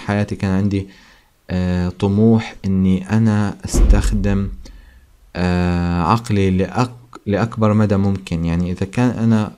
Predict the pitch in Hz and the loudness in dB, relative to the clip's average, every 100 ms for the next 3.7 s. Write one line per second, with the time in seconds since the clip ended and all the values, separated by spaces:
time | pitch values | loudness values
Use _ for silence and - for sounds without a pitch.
0 | _ 95 87 90 113 110 101 101 92 - | _ -8 -6 -6 -4 -2 0 -2 -4 -6
1 | 101 98 85 92 92 90 92 - - _ | -4 -2 0 0 0 -2 -6 -20 -20 _
2 | _ 104 117 117 104 90 - 117 110 95 | _ 2 4 4 2 0 -2 2 2 0
3 | - - - 98 98 98 | -4 -6 -2 -2 -2 -4